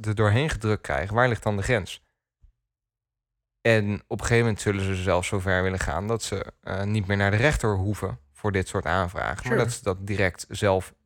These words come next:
Speaker 1: kunnen regelen.
Speaker 2: Ja.
Speaker 1: Of dat dat geautomatiseerd wordt met automated request.
Speaker 2: Ja. Ja.
Speaker 1: En dan zijn we allemaal niet meer veilig. Want waar houdt dit op?
Speaker 2: Ja.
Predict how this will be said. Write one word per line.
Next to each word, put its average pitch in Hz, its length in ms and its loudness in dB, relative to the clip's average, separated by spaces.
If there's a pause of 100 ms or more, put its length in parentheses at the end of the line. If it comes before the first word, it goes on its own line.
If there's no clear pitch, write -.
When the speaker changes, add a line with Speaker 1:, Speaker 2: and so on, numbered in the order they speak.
Speaker 1:
kunnen 101 220 -2
regelen. 131 460 0 (120)
Speaker 2:
Ja. 165 220 -4 (420)
Speaker 1:
Of 98 120 -14
dat 95 180 -4
dat 95 160 -4
geautomatiseerd 104 880 2
wordt 90 240 -2
met 92 180 -6 (480)
automated 101 560 -2
request. 104 600 0
Speaker 2:
Ja. 143 280 -6 (680)
Ja. 143 120 -10 (220)
Speaker 1:
En 117 120 0
dan 123 200 6
zijn 104 160 4
we 98 60 2
allemaal 117 340 2
niet 95 160 -2
meer 104 140 -2
veilig. 120 400 2 (120)
Want 101 240 -6
waar 110 260 2
houdt 98 260 0
dit 101 180 -2
op? 123 260 -4 (680)
Speaker 2:
Ja. - 360 0